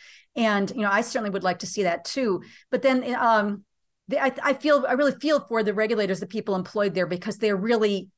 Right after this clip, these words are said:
getting it from all sides, and they're trying to look at the science, and I think they're trying to do a good job. And I'm hoping that as things settle and as the moral panic, uh, about youth vaping starts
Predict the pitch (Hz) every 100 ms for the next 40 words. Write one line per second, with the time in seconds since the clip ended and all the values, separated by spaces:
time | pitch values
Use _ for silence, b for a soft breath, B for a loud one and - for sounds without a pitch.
0 | 185 220 214 208 214 208 196 196 226 208
1 | 196 226 226 214 - 240 269 254 208 202
2 | 202 196 208 - 180 180 175 - - b
3 | b 226 240 254 214 - 233 233 233 196
4 | 185 180 185 160 190 175 185 180 - 269
5 | - 208 180 190 185 - - _ _ _
6 | _ _ _ _ 254 226 226 277 247 -
7 | - 294 269 262 220 214 202 - - _
8 | _ - 220 208 254 233 220 - 254 254
9 | 196 190 - _ _ _ - 208 196 196
10 | 214 220 170 214 220 247 196 208 247 -
11 | 190 170 - 262 226